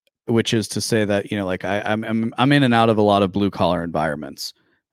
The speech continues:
Um, and depending on where I am, you know, the, it's either, you know, you're kinda dealing with middle class to maybe lower middle class to lower class people, uh,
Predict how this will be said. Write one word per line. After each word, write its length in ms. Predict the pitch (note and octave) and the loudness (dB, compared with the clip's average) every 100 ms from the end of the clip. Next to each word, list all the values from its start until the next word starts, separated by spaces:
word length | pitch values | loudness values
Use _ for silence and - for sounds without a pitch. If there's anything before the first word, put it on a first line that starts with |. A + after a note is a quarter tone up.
| _ - | _ -2
Um, 420 | G#2 F2+ E2+ E2+ | 2 2 2 -2
and 80 | A2 | -2
depending 300 | G#2 A2+ B2 | 0 2 4
on 100 | A2 | 4
where 180 | G#2+ G2+ | 4 4
I 60 | G2+ | 4
am, 460 | G2 G2 G2 F#2+ | 2 2 0 -2
you 120 | G2+ | -2
know, 160 | G2 F#2 | 0 0
the, 480 | E2+ F#2 F2+ F2 F2+ | -2 0 0 0 0
it's 200 | G2+ - | -2 0
either, 280 | G#2 G2 G2 | 0 2 2
you 100 | G#2+ | 2
know, 80 | G2+ | 2
you're 120 | G2 | 2
kinda 220 | G#2+ G2 | 0 0
dealing 220 | G2+ F#2+ | 0 0
with 120 | F#2 | 2
middle 200 | A#2 C#3 | 4 4
class 360 | B2 B2 A#2 G#2+ | 4 4 4 2
to 80 | - | -2
maybe 260 | G#2 G2 G2 | 0 0 2
lower 280 | G2+ G2+ | 2 2
middle 220 | F#2+ F#2 F2+ | 0 -2 -4
class 320 | G2 F2+ - | -2 -2 -2
to 100 | F#2 | -4
lower 260 | F2+ E2+ E2 | -4 -4 -6
class 360 | - C2 - | -10 -10 -12
people, 460 | - F#2 - D#2 - _ _ _ _ - | -8 -6 -4 -6 -8 _ _ _ _ -4
uh, 280 | G#2 E2+ | 0 2